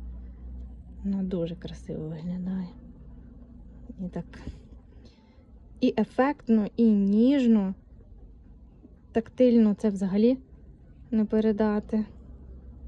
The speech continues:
Все. І так далі. Знову повітряна петля. Знову наступну. Три стопчика.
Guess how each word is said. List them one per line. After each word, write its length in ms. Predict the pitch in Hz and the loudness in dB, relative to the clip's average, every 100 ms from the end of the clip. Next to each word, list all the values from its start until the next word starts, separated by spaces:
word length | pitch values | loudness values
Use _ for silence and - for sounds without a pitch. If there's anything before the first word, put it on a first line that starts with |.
| - - - - - - - - - - - - - - - - - - - - - - - - - - - - - | -18 -18 -18 -18 -18 -16 -16 -18 -20 -20 -20 -20 -18 -18 -18 -18 -18 -18 -18 -18 -18 -16 -16 -14 -12 -12 -12 -12 -14
Все. 220 | - - - | -12 -12 -4
І 200 | 392 427 403 | 0 2 0
так 180 | 277 247 | -4 -2
далі. 300 | 214 180 190 | -2 -2 -2
Знову 260 | 185 160 | -2 -2
повітряна 600 | - 294 349 440 392 359 359 | -4 -6 -6 -6 -8 -10 -10
петля. 340 | 359 330 339 - - - - - | -10 -8 -10 -10 -20 -20 -20 -14
Знову 260 | - 185 | -10 -6
наступну. 680 | 165 165 - - - - 165 - - - - - _ - - - - | -6 -8 -10 -12 -12 -10 -12 -12 -18 -18 -20 -20 _ -20 -20 -20 -20
Три 200 | - - 160 | -18 -16 -16
стопчика. 640 | - 170 - - - 165 | -16 -18 -18 -20 -18 -16